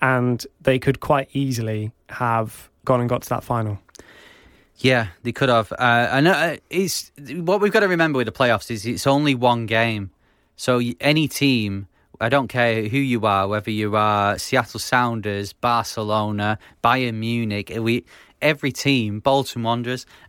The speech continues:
Speaker 2: um, every team has bad games, some more than others. Uh, but, uh,
Speaker 1: <laughs>
Speaker 2: and Portland did have a bad game against Dallas. They couldn't,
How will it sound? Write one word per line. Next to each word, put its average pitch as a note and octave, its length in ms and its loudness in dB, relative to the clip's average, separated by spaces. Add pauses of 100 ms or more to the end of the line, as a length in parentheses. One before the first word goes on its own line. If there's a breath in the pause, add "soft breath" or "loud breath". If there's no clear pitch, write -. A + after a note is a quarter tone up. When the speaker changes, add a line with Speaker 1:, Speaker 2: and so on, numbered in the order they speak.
Speaker 2:
um, B2 360 2
every C#3+ 300 0
team A#2+ 460 0
has A2 320 0
bad A2+ 360 0
games, B2 440 -2
some D3 320 -2
more A2+ 160 0
than F#2+ 140 -6
others. G2+ 280 -10 (340 loud breath)
Uh, A#2 280 2
but, A#2+ 500 0
uh, A2+ 340 4
Speaker 1:
<laughs> - 40 -6
Speaker 2:
and B2 240 0
Portland A2+ 480 2
did A#2+ 140 2
have A2 100 2
a A2 80 -2
bad G#2+ 200 0
game G#2+ 200 -2
against G#2+ 180 -6
Dallas. B2 280 0
They - 100 -12
couldn't, A2+ 440 -8